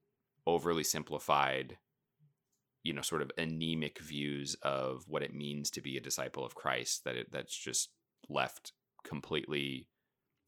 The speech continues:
toothless and weak, um, by stripping, you know, stripping of any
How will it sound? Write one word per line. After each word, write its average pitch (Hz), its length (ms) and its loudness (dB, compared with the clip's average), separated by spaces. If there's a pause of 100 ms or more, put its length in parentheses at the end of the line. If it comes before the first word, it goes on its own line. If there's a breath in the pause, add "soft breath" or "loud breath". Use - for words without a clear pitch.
(200)
toothless 76 580 4
and 65 200 -6
weak, - 520 -6 (240)
um, 65 420 -6 (160)
by 73 100 4
stripping, 69 640 -4 (1080)
you 80 120 -2
know, 64 100 -4
stripping 78 380 -2
of 71 80 2
any 71 340 0